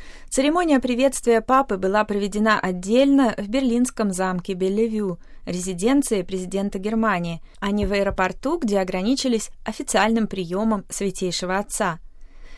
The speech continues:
После приветственного слова Кристиана Вульфа папа обратился к присутствующим с речью,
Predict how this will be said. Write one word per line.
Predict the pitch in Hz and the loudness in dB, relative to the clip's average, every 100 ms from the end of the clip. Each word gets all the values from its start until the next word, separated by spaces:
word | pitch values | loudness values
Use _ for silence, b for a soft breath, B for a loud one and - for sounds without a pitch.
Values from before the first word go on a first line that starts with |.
| b b b | b b b
После | 247 254 277 | 0 0 0
приветственного | 262 277 302 - 269 247 247 | 0 2 0 2 2 4 2
слова | - 262 285 214 185 | 0 2 4 4 2
Кристиана | - 220 202 196 185 190 | 0 -4 -4 -4 -2 -2
Вульфа | 220 285 262 285 254 - | -2 -2 0 4 4 4
папа | 247 262 262 | 2 2 2
обратился | 233 208 196 226 214 - 196 185 - | 2 2 0 -2 -2 -2 -2 -4 -8
к | - | -6
присутствующим | 196 - 202 - 202 190 202 180 | -4 -4 -6 -4 -4 -2 -4 -4
с | - | 0
речью, | 240 226 - 190 | 2 2 2 -2